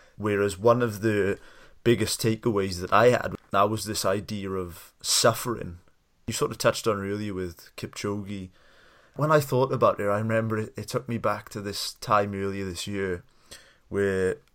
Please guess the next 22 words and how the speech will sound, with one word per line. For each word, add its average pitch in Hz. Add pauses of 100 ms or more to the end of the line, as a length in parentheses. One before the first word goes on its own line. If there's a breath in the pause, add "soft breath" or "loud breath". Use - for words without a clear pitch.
myself 107
and 104
a 98
couple -
of -
friends, 92
we 101 (180)
did 101
the 98
Everest 101
Base 120
Camp -
walk, - (560)
and 101
we 107
made 107
it 110
about 95
five 110
thousand 101
meters 95 (500)
up. -